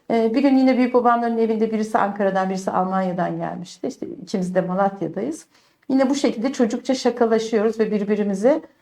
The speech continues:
su tepiyoruz evin içerisinde falan. Büyük babam bunu köşkte, bir köşkü vardı orada, böyle bir divanı vardı, orada oturur. Bir de evlerinde büyükçe bir ayna vardı, o aynadan onu görmüş. Anneanneme demiş,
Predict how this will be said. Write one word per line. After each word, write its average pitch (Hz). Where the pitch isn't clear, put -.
su -
tepiyoruz 156
evin 185
içerisinde 165
falan. 220
Büyük 302
babam 233
bunu 247
köşkte, 233
bir 185
köşkü 214
vardı 170
orada, 160
böyle 170
bir 165
divanı 180
vardı, 156
orada 165
oturur. -
Bir 214
de 247
evlerinde 220
büyükçe 220
bir 196
ayna 214
vardı, 180
o 269
aynadan 180
onu 208
görmüş. 202
Anneanneme 214
demiş, 226